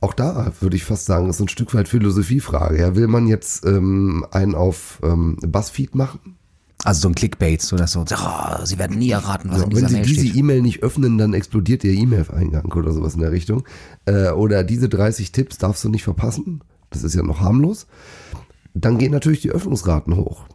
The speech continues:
Speaker 1: Die Frage ist nur, kann der Content dahinter erfüllen, was die Betreffzeile versprochen hat?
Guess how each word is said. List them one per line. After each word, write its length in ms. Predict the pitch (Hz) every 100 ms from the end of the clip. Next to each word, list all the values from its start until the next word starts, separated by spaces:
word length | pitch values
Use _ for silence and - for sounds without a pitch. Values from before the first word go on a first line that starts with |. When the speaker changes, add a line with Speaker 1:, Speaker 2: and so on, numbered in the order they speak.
| -
Speaker 1:
Die 80 | 104
Frage 380 | 101 95 131 139
ist 220 | 120 -
nur, 260 | 139 139 127
kann 260 | - 113
der 120 | 107 104
Content 480 | - 156 180 123
dahinter 380 | - 95 233 147
erfüllen, 580 | 92 85 - 160 156 113
was 200 | 95 -
die 80 | 98
Betreffzeile 680 | 90 110 120 - 98 101 92
versprochen 500 | 92 - - 165 95
hat? 220 | -